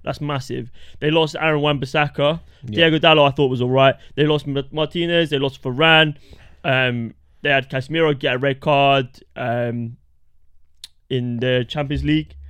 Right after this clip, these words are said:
Speaker 1: They've had Mason Mount out for the beginning of the season. Højlund was out
Speaker 2: Yeah.
Speaker 1: for the beginning of the season. They've had the whole thing with Antony out as well.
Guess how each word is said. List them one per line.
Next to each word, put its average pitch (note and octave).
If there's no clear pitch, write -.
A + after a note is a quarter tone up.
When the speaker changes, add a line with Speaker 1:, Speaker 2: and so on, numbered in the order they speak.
Speaker 1:
They've C#3
had C#3
Mason D3+
Mount D#3
out D3+
for -
the C#3
beginning C#3+
of C#3+
the C#3+
season. C#3+
Højlund D3+
was B2+
out C#3
Speaker 2:
Yeah. -
Speaker 1:
for A2
the A2
beginning C#3
of C3
the -
season. C#3+
They've C3
had B2+
the B2
whole C#3
thing C#3
with C3+
Antony D3+
out C#3
as A#2+
well. D3